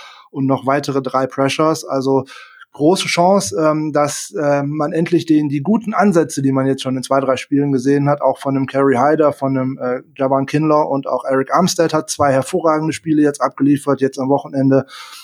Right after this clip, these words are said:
insgesamt acht Quarterback-Pressures in einem Spiel, ähm, dass die das endlich auch mal zu Ende bringen können und, äh, den ein oder anderen Sack dort mal einzufahren, weil das ist, glaub ich, das beste Mittel, um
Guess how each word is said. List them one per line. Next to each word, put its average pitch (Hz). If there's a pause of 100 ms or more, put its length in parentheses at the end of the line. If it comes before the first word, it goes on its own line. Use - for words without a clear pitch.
(160)
insgesamt 135
acht 143
Quarterback-Pressures 139
in 135
einem 143
Spiel, 139 (460)
ähm, 139
dass 143
die 190
das 175
endlich 165
auch 165
mal 160
zu -
Ende 208
bringen 143
können 160
und, 143
äh, 139
den 135
ein 143
oder 143
anderen 135
Sack 147
dort 131
mal 131
einzufahren, 135
weil 127
das 139
ist, -
glaub 143
ich, 123
das 120
beste 151
Mittel, 151
um 135